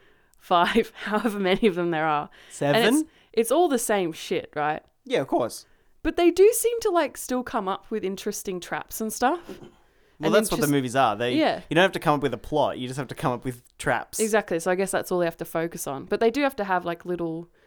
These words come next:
Speaker 1: plot storylines for all the characters because
Speaker 2: They have to be related to, like,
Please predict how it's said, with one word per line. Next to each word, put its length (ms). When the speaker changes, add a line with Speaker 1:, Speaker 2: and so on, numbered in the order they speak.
Speaker 1:
plot 320
storylines 720
for 160
all 140
the 160
characters 640
because 520
Speaker 2:
They 60
have 80
to 80
be 100
related 500
to, 100
like, 320